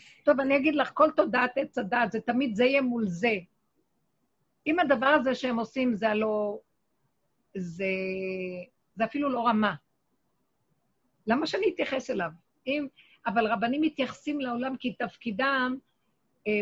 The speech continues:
בעולם זה לעומת זה. אז זה עושה ככה, אז הם חייבים להגיב, זה גירוי תגובה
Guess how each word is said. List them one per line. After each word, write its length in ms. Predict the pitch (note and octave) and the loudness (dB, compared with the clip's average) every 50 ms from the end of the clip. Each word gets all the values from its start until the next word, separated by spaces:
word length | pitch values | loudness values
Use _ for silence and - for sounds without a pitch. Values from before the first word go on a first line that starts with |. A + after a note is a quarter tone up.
| F#3+ F3 | 0 0
בעולם 600 | A3 G#3 G3+ A3 A3 A#3 B3 C4+ C4 B3+ B3 A3+ | -2 0 0 0 0 2 2 2 2 2 2 0
זה 440 | F#3+ E3+ E3+ E3+ G3 C#4 C#4+ C#4+ D4 C#4+ | 0 -2 -4 2 6 8 8 10 8 6
לעומת 560 | C#4 B3 B3 C4 C4+ B3 B3+ B3 A#3 G#3+ E3+ | 4 2 0 -2 -2 -2 -2 0 0 -2 0
זה. 200 | D#3+ A3 G#3+ F#3+ | 2 2 2 2
אז 100 | F3+ F#3 | 2 2
זה 120 | A3+ D4+ | 2 2
עושה 220 | D4+ C4+ - - D4 - | 2 2 0 -2 0 2
ככה, 260 | - E4 D#4+ - C#4 | 2 2 2 2 -2
אז 100 | A#3 - | -2 -2
הם 100 | - A3 | -4 -8
חייבים 380 | A3+ - B3 A3+ F#3+ C4 C#4+ D4 | -4 -2 -2 -2 -2 -2 -4 -4
להגיב, 380 | D4 D4+ A#3+ G3+ F#3+ B3 G#3+ E3+ | -2 -2 -4 -2 -2 -4 -4 -4
זה 140 | E3 G#3+ | -4 -6
גירוי 340 | G3 E3 A3 A3 A3 C4+ C#4 | -4 -2 -2 -2 -2 -2 -4
תגובה 320 | A#3 A#3 F#3+ A3 G#3+ A3+ | -4 -4 -6 -4 -4 -4